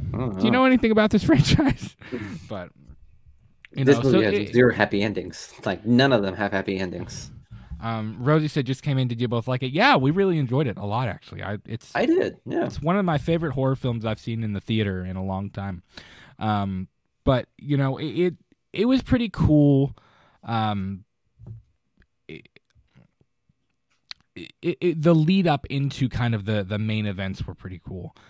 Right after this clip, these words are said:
Speaker 2: Um, uh, particularly seeing Ellie kind of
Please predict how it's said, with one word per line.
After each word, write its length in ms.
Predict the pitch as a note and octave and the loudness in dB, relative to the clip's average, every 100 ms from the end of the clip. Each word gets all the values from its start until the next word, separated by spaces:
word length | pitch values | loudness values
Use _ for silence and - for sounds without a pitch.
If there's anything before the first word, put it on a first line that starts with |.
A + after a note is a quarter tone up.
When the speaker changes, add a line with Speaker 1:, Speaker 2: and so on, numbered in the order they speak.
| _ _ | _ _
Speaker 2:
Um, 320 | - G2 F#2+ - | -12 -10 -10 -12
uh, 100 | A#2 - | -16 -6
particularly 800 | D#3+ C#3 - F3+ F3+ E3 C#3+ B2+ | -4 -4 -2 0 2 2 2 0
seeing 440 | - C3+ B2 A#2+ - | 0 2 2 0 -6
Ellie 380 | A2+ A2+ A2 G#2+ | -6 -4 -6 -8
kind 400 | - A2+ G#2+ G#2 | -10 -8 -8 -6
of 400 | G2 F#2 _ | -8 -10 _